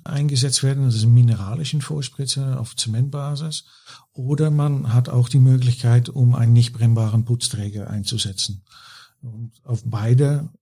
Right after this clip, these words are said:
äh, Untergründe oder beide Vorbehandlungen in Anführungszeichen kann man dann einen Gipsputz aufbringen.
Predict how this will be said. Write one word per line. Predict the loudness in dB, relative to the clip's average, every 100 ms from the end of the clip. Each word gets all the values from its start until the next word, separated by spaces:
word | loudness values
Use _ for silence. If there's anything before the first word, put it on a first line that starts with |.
| _
äh, | -6 -2 -2
Untergründe | 2 2 2 2 6 6 6 2 -2
oder | -6 -6 -8
beide | -10 -8 -6 -8
Vorbehandlungen | -12 -18 -6 -2 2 4 4 4 2 2
in | 2 0
Anführungszeichen | 2 2 2 0 2 0 -2 -4 -2 -2
kann | 0
man | 0 0
dann | 0 0
einen | 0
Gipsputz | -2 -2 -8 -10
aufbringen. | -10 -14 -16 -16 -18